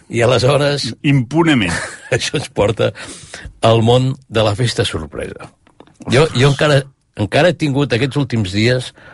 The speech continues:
Speaker 1: una persona que diu, "No, és que li volem muntar una festa sorpresa." I jo pensava, "Una festa sorpresa en aquests moments deu ser lo pitjor que et pot passar en aquesta vida, segons com, no?"
Speaker 2: A no ser, a no ser, eh? Perquè, clar,
Speaker 1: Que
Speaker 2: ens,
Speaker 1: t'agradin.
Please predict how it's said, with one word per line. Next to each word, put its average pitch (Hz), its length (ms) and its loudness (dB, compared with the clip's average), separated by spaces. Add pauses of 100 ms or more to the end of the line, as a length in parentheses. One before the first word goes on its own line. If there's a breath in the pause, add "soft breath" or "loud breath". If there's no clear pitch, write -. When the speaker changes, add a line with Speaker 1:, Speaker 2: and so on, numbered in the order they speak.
(340 loud breath)
Speaker 1:
una 127 180 4
persona 117 300 2
que 113 80 0
diu, 110 160 0
"No, 104 140 -4
és - 120 -8
que - 100 -8
li 90 80 -8
volem 90 240 -4
muntar 92 300 -2
una 76 120 -4
festa - 240 -2
sorpresa." 95 440 2
I 104 80 2
jo 107 80 6
pensava, 87 440 2 (560 loud breath)
"Una 127 180 2
festa 143 260 2
sorpresa 85 420 0
en 82 60 0
aquests 92 260 -2
moments 87 560 -2 (200)
deu 101 280 2
ser - 400 -2 (380 loud breath)
lo 104 200 2
pitjor 101 400 0
que 123 60 2
et - 80 -2
pot - 160 -2
passar - 260 0
en 98 60 2
aquesta 92 280 -2
vida, 98 320 0
segons - 400 -6
com, - 300 -6
no?" - 300 0 (580 loud breath)
Speaker 2:
A 104 120 2
no 82 140 4
ser, 120 400 2 (220)
a 82 80 -12
no 71 120 -10
ser, 76 280 -8
eh? 80 180 -6
Perquè, 85 320 0
clar, 85 240 0
Speaker 1:
Que - 60 0
Speaker 2:
ens, 87 100 0
Speaker 1:
t'agradin. 87 460 2